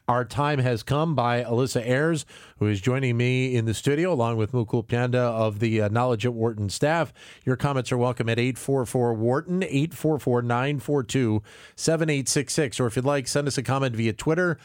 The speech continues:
at Biz Radio one eleven, B I Z Radio one eleven, or my Twitter account, which is at Dan Loney twenty-one. So i-, if you look at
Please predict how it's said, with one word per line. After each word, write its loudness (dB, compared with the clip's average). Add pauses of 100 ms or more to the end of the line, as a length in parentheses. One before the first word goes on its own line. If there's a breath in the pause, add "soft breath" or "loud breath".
(260 loud breath)
at 0
Biz 0
Radio 2
one 0
eleven, 0
B 2
I 0
Z 0
Radio 2
one 0
eleven, 0
or 0
my 0
Twitter -2
account, -2 (340 loud breath)
which -2
is 0
at -2
Dan 0
Loney 0
twenty-one. -2 (320 loud breath)
So -4 (380)
i-, -8
if 0
you -4
look -2
at -2